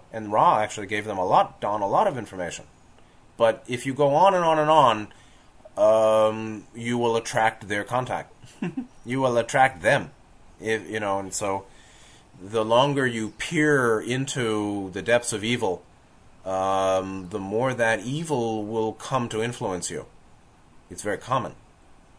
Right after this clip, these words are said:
and so, um, one should be careful. And so, uh, do whatever you want, but it's a law of nature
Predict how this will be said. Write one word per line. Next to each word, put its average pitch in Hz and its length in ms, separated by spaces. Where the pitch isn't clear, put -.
and 90 220
so, 98 440
um, 87 760
one 107 220
should 104 200
be 92 80
careful. - 420
And 90 220
so, 92 520
uh, 87 680
do 90 80
whatever 113 200
you 110 140
want, 123 320
but 101 200
it's 101 180
a 98 60
law 110 240
of 98 100
nature 110 480